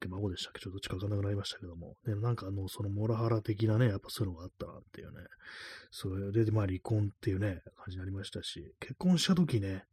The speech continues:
あのー、非常にすごい年の差があって、若いっていうね、その、三船美佳の方がね、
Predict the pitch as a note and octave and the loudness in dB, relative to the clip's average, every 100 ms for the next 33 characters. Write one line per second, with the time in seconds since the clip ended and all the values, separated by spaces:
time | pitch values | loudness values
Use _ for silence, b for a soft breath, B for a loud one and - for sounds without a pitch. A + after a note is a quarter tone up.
0 | _ G2+ G2+ G2+ G2+ G2+ G2+ G2+ G2+ G2 | _ -8 -4 -2 -2 -2 -4 -4 -4 -4
1 | G2 A#2+ A#2 - A2+ A2 G#2 - A2+ A2 | 0 2 2 0 0 0 0 0 0 -2
2 | A2+ G#2+ G#2+ G#2+ - _ - - - - | -2 -2 -2 -4 -6 _ -20 -20 -18 -2
3 | C3 B2+ - _ - - E2+ F#2+ F#2+ - | 4 4 2 _ -14 -14 -10 -10 -10 -10
4 | F#2 F2+ E2 - _ _ - F#2 G2 F#2+ | -10 -10 -12 -18 _ _ -8 -6 -4 -4
5 | F#2+ - F2 E2+ E2+ E2+ | -4 -4 -6 -10 -10 -10